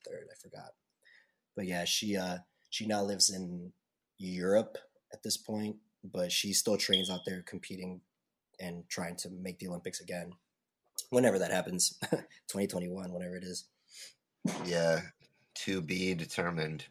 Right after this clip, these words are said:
Speaker 2: as it
Speaker 1: To
Speaker 2: were.
Speaker 1: be determined.
Speaker 2: As is with everything else.
Speaker 1: Uh, I was talking about Carolina in, in Panama.
Speaker 2: Mm.
Speaker 1: She, so he, he also, uh, was national team coach for, uh, Costa Rica for, like,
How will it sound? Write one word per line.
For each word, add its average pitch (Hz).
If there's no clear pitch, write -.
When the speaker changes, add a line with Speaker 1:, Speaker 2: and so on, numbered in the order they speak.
Speaker 2:
as 85
it 120
Speaker 1:
To -
Speaker 2:
were. 80
Speaker 1:
be 107
determined. -
Speaker 2:
As 85
is 90
with 87
everything 82
else. 82
Speaker 1:
Uh, 95
I 98
was 98
talking 101
about 95
Carolina 95
in, 90
in 87
Panama. 98
Speaker 2:
Mm. 87
Speaker 1:
She, 95
so 110
he, 113
he 117
also, 120
uh, 92
was 98
national 101
team 98
coach 98
for, 95
uh, 87
Costa 101
Rica 95
for, 95
like, 87